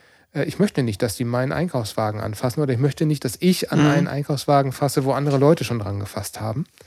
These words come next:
Speaker 1: Äh, macht sich dann Sorgen, dass er davon krank wird. Deswegen nimmt er lieber seinen eigenen
Speaker 2: Aha.
Speaker 1: Wagen mit. Dann sieht man ihn, wie er an dem Grab seiner Lebensgefährtin ist und dann etwas auf, auf das Kreuz schreibt, sodass er dann da gewesen ist.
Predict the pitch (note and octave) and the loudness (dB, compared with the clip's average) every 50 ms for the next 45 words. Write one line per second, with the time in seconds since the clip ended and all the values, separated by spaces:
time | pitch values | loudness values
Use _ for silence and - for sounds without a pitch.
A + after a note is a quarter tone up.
0 | - - - - - - - - - - _ _ _ - F#3 D3 C#3 C#3 C3+ D#3+ | -20 -20 -20 -20 -20 -20 -20 -20 -20 -20 _ _ _ -6 -4 -2 0 0 0 0
1 | E3 - F#3 E3 F3 E3+ C#3+ D3 D3 D3+ D#3 D3+ D3 D#3+ D#3 D3 - D#3 - - | 0 0 0 2 2 4 6 6 6 6 6 4 4 4 2 2 0 -2 0 2
2 | D3 D#3+ F3 E3+ - B2+ G#2+ G2 - - - - _ _ _ _ _ _ _ _ | 2 2 2 2 0 -4 -4 -4 -6 -12 -20 -20 _ _ _ _ _ _ _ _
3 | B2 A2 - D3+ D3+ D3+ D#3+ D#3+ E3+ C#3+ D#3 D3+ D#3+ C#3+ C#3+ C#3+ D3 - - - | -8 -6 -2 -2 0 0 0 0 0 0 0 0 0 0 0 -2 -2 -4 -6 -6
4 | C3+ C#3+ C#3 C3+ B2 A#2 A2 G#2 - _ F3+ D3 B2 A2 G#2+ A2+ A2+ A2+ G#2+ A2 | -6 -4 -2 -2 -2 -2 -4 -6 -10 _ -8 -4 -4 -2 -2 -2 -4 -6 -8 -10
5 | - - - _ _ _ - - - - - - - - - - - - _ _ | -12 -16 -20 _ _ _ -20 -20 -20 -20 -20 -20 -20 -20 -20 -20 -20 -20 _ _
6 | _ _ _ _ _ _ _ _ - D3+ C#3+ C#3 D3 D3+ C#3+ E3 E3 - D#3 D3+ | _ _ _ _ _ _ _ _ -12 -6 -2 -2 0 0 0 0 0 2 2 2
7 | D#3+ E3+ D3+ C#3+ C3 C3+ C3+ C3+ B2+ B2 B2 A#2+ B2 - - - B2 B2 A2+ - | 2 2 0 0 4 4 6 6 6 6 4 2 0 -2 -6 -10 -12 -14 -14 -16
8 | - - B2 B2+ B2 B2 A#2+ A2+ A2 A2+ A#2+ B2+ - - - A#2 A2 G#2 G2+ A#2+ | -14 -10 -8 -6 -6 -6 -6 -4 0 2 2 2 0 -2 -6 -8 -6 -4 -2 -2
9 | D3 E3 D3+ - - C3 - C#3 C3 - B2+ B2 C3+ B2 - - B2 A#2 A2 - | -2 -2 -2 -4 -4 -4 -2 -4 -4 -4 -4 -6 -6 -8 -8 -8 -10 -10 -10 -12
10 | - - - - - A2+ G#2+ G#2+ G#2+ G#2+ G#2+ A2 - B2 - - A#2 - - - | -14 -18 -16 -12 -10 -10 -8 -8 -8 -10 -10 -10 -12 -12 -10 -8 -8 -8 -6 -4
11 | A#2 G#2+ G2+ - - - - _ _ - C#4 - - - - - - - - - | -4 -4 -6 -8 -14 -16 -20 _ _ -16 -14 -14 -14 -14 -12 -14 -12 -8 0 2
12 | D3 D3 C#3+ - - - - C3 B2+ B2+ B2 A#2+ - - - C3 A#2+ A2 - A2 | 2 2 2 0 -6 -6 -2 -2 0 0 -2 -2 -6 -8 -8 -6 -6 -6 -8 -8
13 | G#2 G#2 G#2 G#2 A2 A#2 B2 B2+ B2 A#2+ A#2 - A#2+ A#2+ A2+ A2+ B2 - B2 A#2 | -8 -8 -8 -6 -4 -4 -4 -2 -4 -4 -4 -2 -2 -2 -2 -4 -6 -8 -10 -10
14 | - - - | -10 -12 -14